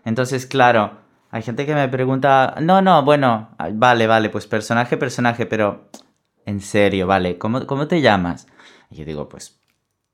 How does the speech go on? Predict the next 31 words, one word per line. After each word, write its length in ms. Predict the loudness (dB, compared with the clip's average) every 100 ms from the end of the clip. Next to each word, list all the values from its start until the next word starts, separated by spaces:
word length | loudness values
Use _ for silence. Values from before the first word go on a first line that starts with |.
| _ _ _
personaje, 460 | -10 -8 -12 -12
personaje". 800 | -14 -10 -4 0 0 0 -4 -4 -14 _ _ _
"No, 300 | 2 4 4
no, 260 | 4 4
ya 240 | 4 4 2
en 120 | 0
serio, 440 | -2 0 0 0
de 120 | -2 -2
verdad, 480 | 0 4 4 2 0
ven, 360 | 0 0 -2
te 100 | -4
prometo 360 | 0 0 2 2
que 80 | 4
no 140 | 4
le 100 | 4
digo". 360 | 2 2 0 -2
Y 140 | -4
yo, 260 | 0 0 -2 -8 _ _ _ _ _
"Pues 200 | -4 -2
es 120 | -2
que 120 | 0
lo 80 | 2
vas 200 | 2 2
a 80 | 0
tener 240 | 2 2
que 80 | 4
decir 560 | 2 2 0 2 2 2
porque 260 | -2 -2
es 100 | -4
personaje, 560 | -2 0 2 2 0 -2
personaje". 960 | -2 -2 0 2 2 0 -4 -4 -4